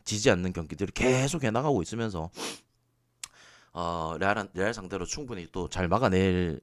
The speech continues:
수 있을 것 같은데, 어쨌든 뭐 꼬마가 됐든 레알이 됐든 한쪽이 넣으면은 분명히 상-, 다른 팀 한쪽도 분명히 넣을 거라고 생각을 해요. 예, 그래서 어, 어, 진짜 경기 양상 자체가 뭐 어떻게 흘러갈지 감은 안 잡히는데, 그 감이 안 잡히기 때문에 내가 일단 주력으로 갈 경기는 아니라 생각해.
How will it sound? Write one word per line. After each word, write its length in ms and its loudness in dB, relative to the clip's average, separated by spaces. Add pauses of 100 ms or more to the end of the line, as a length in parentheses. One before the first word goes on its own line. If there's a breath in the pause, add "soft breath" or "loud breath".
수 200 0
있을 180 -2
것 100 -6
같은데, 540 -8
어쨌든 420 4 (540 loud breath)
뭐 200 6
꼬마가 340 8
됐든 240 6
레알이 300 6
됐든 340 4
한쪽이 480 -4
넣으면은 560 4
분명히 360 -2
상-, 140 -10 (240)
다른 220 0
팀 120 -2
한쪽도 320 -4
분명히 220 0
넣을 220 6
거라고 180 -4
생각을 340 -2
해요. 240 -2 (380 soft breath)
예, 200 -12
그래서 520 -6 (640 loud breath)
어, 840 0 (120)
어, 120 -4
진짜 260 4
경기 280 6
양상 280 6
자체가 800 6 (320 soft breath)
뭐 300 0 (220)
어떻게 260 4
흘러갈지 380 8
감은 360 6
안 120 6
잡히는데, 460 -2
그 160 -10
감이 240 -2
안 100 4
잡히기 280 -4
때문에 200 -8
내가 120 -4
일단 180 -2
주력으로 340 2
갈 140 -6
경기는 300 -4
아니라 220 -4
생각해. 420 -10